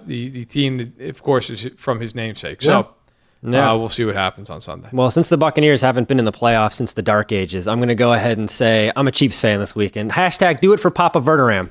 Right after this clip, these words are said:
Speaker 2: That's what we're doing. Do it for <laughs> Verderame's dad. He needs to see the Chiefs in the Super Bowl.
Speaker 1: I can't express, and he's gonna be listening to this, so I don't mind you.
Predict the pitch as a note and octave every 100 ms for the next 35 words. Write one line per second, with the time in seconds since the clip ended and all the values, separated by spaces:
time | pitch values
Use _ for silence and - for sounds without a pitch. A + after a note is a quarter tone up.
0 | - C#3 E3+ D#3+ D3 C#3 B2 G#2 F3+ G3+
1 | - F3+ C#3+ G3+ E3+ D#3 B2 C3+ C3+ A#2
2 | G#2 - - D#3+ F3 F3+ C3+ F#3 - F3+
3 | E3 D#3+ F3+ E3 - E3 D3+ C3 - C#3
4 | B2+ G#2 G#2 F3+ G3 B3 A#3 - - F3
5 | D3 F#3+ D#3+ D#3+ E3+ C#3+ C#3+ C3+ A#3+ A#2
6 | B2 C#3+ C#3 C#3 C3 A#2+